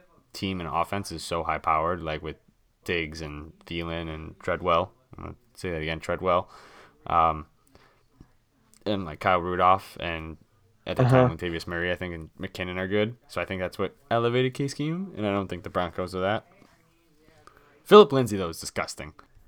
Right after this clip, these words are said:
Speaker 1: It blows me away that guys like Phillip Lindsay don't get drafted.
Speaker 2: It's crazy, right?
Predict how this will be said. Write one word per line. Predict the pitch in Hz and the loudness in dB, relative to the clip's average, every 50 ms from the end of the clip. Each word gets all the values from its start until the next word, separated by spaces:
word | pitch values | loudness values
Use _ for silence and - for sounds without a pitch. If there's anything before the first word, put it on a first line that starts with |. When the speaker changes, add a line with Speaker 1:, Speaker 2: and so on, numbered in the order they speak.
| - - - - - | -20 -20 -20 -10 -8
Speaker 1:
It | 120 117 - - | -8 -8 -4 -2
blows | 123 127 131 139 143 | 2 2 2 2 0
me | 160 156 | 0 -2
away | 143 120 113 113 113 | 0 0 0 2 2
that | 113 104 - - _ _ - | 0 0 -2 -6 _ _ 2
guys | 117 101 98 101 107 107 | 4 6 8 8 6 4
like | 107 101 92 - | 2 0 -2 -4
Phillip | - - 107 104 104 - - | -2 0 2 2 2 0 -4
Lindsay | 98 95 95 90 98 101 104 104 101 _ _ _ _ _ _ _ _ _ _ _ _ | -8 -10 -8 -6 -6 -4 -4 -4 -6 _ _ _ _ _ _ _ _ _ _ _ _
don't | - 92 87 80 - | -6 -6 -6 -6 -6
get | 85 82 - | -8 -8 -6
drafted. | - 78 67 - - - - - - - _ _ _ _ _ - - - - - - | -6 -8 -8 -10 -12 -14 -16 -16 -18 -18 _ _ _ _ _ -20 -20 -20 -16 -4 0
Speaker 2:
It's | 139 139 143 | 0 2 2
crazy, | 139 - 160 151 147 131 127 120 | 4 6 6 6 8 8 6 8
right? | 120 120 131 - - | 8 10 8 8 6